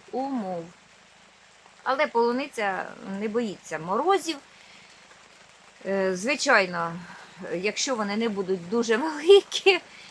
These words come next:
ну, великі вони не будуть, тому що ми вже будемо від-, якщо я буду відправляти їх уже десь у березні, то вже мінус двадцять точно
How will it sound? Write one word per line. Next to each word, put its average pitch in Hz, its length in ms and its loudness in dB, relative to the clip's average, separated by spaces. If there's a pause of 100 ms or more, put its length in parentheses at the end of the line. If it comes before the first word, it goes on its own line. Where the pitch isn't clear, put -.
(120)
ну, 285 180 -2
великі 262 460 2
вони 220 260 -2
не 220 140 -2
будуть, 311 440 -4
тому 233 240 -4
що 202 180 -10
ми 196 200 -6 (100)
вже 185 300 -6
будемо 175 340 -8
від-, 175 500 -10
якщо 180 280 -4
я 165 140 -2
буду 165 200 -12
відправляти 170 600 -2
їх 127 200 -10
уже 180 240 -6
десь - 240 -12
у - 40 -12
березні, 277 560 0
то 165 120 -8
вже 180 220 -4 (340)
мінус 285 320 -2
двадцять 262 460 2 (120)
точно - 360 -4